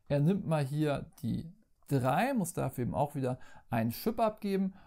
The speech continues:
und dann kann er hier diese beiden Dreien ausspielen, die ja auch höher sind, bekommt das hier eben als Punkt und jetzt muss ich wieder gucken, wie komme ich da rüber? Wenn ich halt eine Karte wegnehme, komme ich sehr wahrscheinlich drüber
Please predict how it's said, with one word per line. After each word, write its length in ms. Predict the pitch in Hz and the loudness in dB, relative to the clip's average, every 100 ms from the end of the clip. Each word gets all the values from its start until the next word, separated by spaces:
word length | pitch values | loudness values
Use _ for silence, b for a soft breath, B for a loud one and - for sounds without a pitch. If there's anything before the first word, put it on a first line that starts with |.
| B - | B -2
und 220 | 147 139 | 0 2
dann 180 | 143 151 | 0 0
kann 220 | 151 135 | -2 0
er 80 | 127 | -2
hier 420 | - 156 160 - - _ | -2 0 0 -4 -16 _
diese 220 | 143 139 131 | -2 0 0
beiden 340 | 131 120 117 | 0 -2 -2
Dreien 340 | 117 113 113 | -2 -2 -2
ausspielen, 560 | - 165 214 - 202 185 | 0 0 -2 -4 -2 0
die 80 | 143 | 0
ja 120 | - | -2
auch 240 | 135 - | -6 -4
höher 260 | 165 202 190 | -2 0 -2
sind, 240 | 180 185 B B B - | 0 -2 B B B -4
bekommt 380 | 127 139 123 | -2 -2 0
das 180 | 127 135 | 0 0
hier 100 | 139 | 0
eben 160 | 127 107 | 0 -2
als 260 | 107 - | -4 -8
Punkt 340 | - 214 285 240 | -2 0 0 -2
und 80 | 180 | -4
jetzt 160 | 170 | -2
muss 160 | 175 147 | -2 -2
ich 180 | 170 - | -4 -2
wieder 160 | 123 | -6
gucken, 300 | - - - B B B | -4 -6 -6 B B B
wie 300 | 117 139 202 | 0 4 4
komme 360 | 214 - 156 131 | 2 -4 -2 -2
ich 260 | 139 - | -4 -8
da 320 | - 135 139 - 117 123 | -4 -2 -2 -4 -6 0
rüber? 280 | 156 143 110 | 2 4 2
Wenn 120 | 107 | 0
ich 100 | 120 | -2
halt 100 | 135 | -2
eine 240 | - 143 143 | -2 -2 -2
Karte 320 | 143 135 127 | -2 -2 0
wegnehme, 360 | 156 170 170 | 0 0 0
komme 240 | 165 151 143 | 0 0 -2
ich 80 | 120 | 0
sehr 160 | 131 | 0
wahrscheinlich 540 | 123 - 143 131 233 - | 0 -2 0 0 0 -2
drüber 380 | 220 247 277 | -4 0 -2